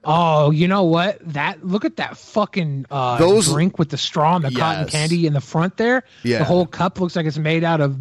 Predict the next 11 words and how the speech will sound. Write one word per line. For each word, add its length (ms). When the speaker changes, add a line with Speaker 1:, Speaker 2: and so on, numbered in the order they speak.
Speaker 1:
M 180
and 100
M's 300
and 100
chocolate. 540
Uh, 160
wherever 540
they're 200
at, 320
I 380
think, 320